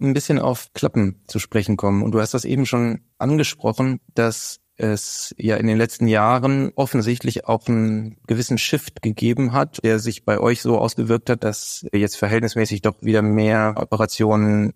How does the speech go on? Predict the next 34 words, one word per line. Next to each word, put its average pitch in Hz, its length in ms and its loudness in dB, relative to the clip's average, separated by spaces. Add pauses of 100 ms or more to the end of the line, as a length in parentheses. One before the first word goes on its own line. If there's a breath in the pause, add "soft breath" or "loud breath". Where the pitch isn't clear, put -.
für 107 180 0
Bypässe 127 640 -2
stattfinden 127 600 0
im 117 120 2
Verhältnis 120 680 0
zu 113 460 0 (240)
früher 113 400 2
den 107 420 2 (300)
vielen, 123 320 2
vielen 117 320 2
Aortenklappenoperationen 107 1300 2
bei 104 260 2
Aortenklappenstenose. 107 1120 -2 (160)
Und 110 140 -2
das 110 120 0
liegt 117 160 0
daran, 120 280 6
dass 113 160 0
wir 110 340 4
sehr 117 220 2
viele 117 180 0
Patienten 110 400 2
jetzt 107 240 -2
mit - 460 -4
transfemoralen 120 920 0
Ansatz, 123 600 -2
äh, 113 140 0
damit 117 220 0
versorgen 113 360 2
können. 156 220 2
Da 104 120 2
gab's 104 300 -2
übrigens 110 540 -2
einen 104 400 0